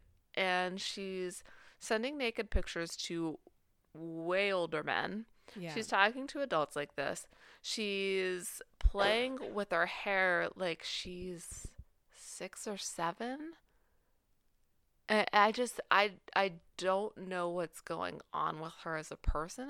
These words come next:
Speaker 1: and I don't think that she's ready for the real world.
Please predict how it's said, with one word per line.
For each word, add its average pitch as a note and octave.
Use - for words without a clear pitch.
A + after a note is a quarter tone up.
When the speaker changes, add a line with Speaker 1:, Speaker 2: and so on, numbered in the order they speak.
Speaker 1:
and G3
I F3
don't D#3
think E3+
that -
she's -
ready -
for -
the -
real -
world. -